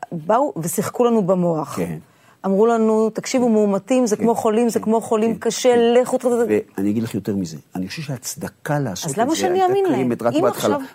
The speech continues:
Speaker 2: באמת, אה, מתנגדי החיסונים הפסיקו להאמין. <laughs> כן, את צודקת, מתנגדי החיסונים. לכן אני אומר, צריך להיזהר עם ההפחדות האלה, כי בסוף זה הופך להיות זאב זאב.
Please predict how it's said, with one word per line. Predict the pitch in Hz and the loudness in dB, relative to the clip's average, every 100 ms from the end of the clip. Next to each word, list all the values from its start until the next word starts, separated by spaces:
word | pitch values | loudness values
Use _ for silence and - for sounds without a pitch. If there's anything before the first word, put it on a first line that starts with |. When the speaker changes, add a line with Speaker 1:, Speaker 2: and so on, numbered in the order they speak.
| - | 0
Speaker 2:
באמת, | 120 107 120 139 - 151 | 4 6 6 4 2 4
אה, | 127 120 104 107 104 104 | 6 6 6 6 6 6
מתנגדי | 104 110 107 104 | 4 2 2 4
החיסונים | 131 131 135 107 92 | 2 2 2 4 4
הפסיקו | 92 120 143 | 2 0 2
להאמין. | 147 175 180 - | 2 2 -2 -8
<laughs> | _ | _
כן, | - - 175 135 180 - 147 | -18 0 2 4 0 2 0
את | |
צודקת, | 127 131 220 160 104 | 2 4 4 0 -4
מתנגדי | 104 107 104 | -2 0 4
החיסונים. | 143 - 127 - - - | 2 2 -6 -6 -12 -6
לכן | 135 | 0
אני | 156 | 2
אומר, | 160 127 - | 2 0 -8
צריך | - 113 151 175 | -6 -2 0 0
להיזהר | 170 107 113 139 | -2 2 2 2
עם | 147 | 2
ההפחדות | 113 - 95 123 - | -2 -4 0 0 2
האלה, | 82 87 95 - - | 2 2 0 -6 -8
כי | 92 | -4
בסוף | 104 - 165 151 - - | -2 0 0 0 -6 -6
זה | 107 | 0
הופך | 101 143 123 | 0 0 0
להיות | 120 104 | 0 0
זאב | 95 92 | 0 -2
זאב. | 87 69 | -2 -6